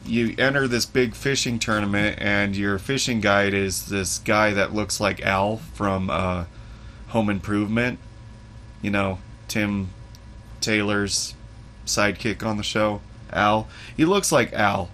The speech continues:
And, uh, he gets mad at you if you bump the boat too many times, and, you know, he'll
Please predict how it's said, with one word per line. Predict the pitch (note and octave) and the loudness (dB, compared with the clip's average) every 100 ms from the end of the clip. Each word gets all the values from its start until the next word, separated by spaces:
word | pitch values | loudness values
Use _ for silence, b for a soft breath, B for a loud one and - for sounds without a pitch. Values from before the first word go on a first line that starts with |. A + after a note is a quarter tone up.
| B B B B | B B B B
And, | - A#2 A2 | 2 2 4
uh, | A2 G#2+ G2+ | 4 4 2
he | C3 | 0
gets | F#3+ G3 A#2 | 0 0 2
mad | A2 G#2+ | 4 4
at | G#2+ | 4
you | F#2+ G#2 | 2 2
if | G#2 - | 2 0
you | G2 | 0
bump | F#2+ G2+ F#2 - | 2 2 0 -2
the | G2+ F#2+ F2+ | 2 2 2
boat | F#2+ F#2+ F2+ | 2 2 0
too | - G#2+ | -4 -2
many | G2+ G2 | 0 -2
times, | F#2+ G2 G2 G2 G2 F#2+ F#2 | -4 -2 -2 0 -2 -4 -4
and, | F2+ F2+ B B B B | -4 -4 B B B B
you | - G2+ | -4 -2
know, | G2 | -2
he'll | F#2+ G#2+ G#2 F#2+ | -2 0 0 -2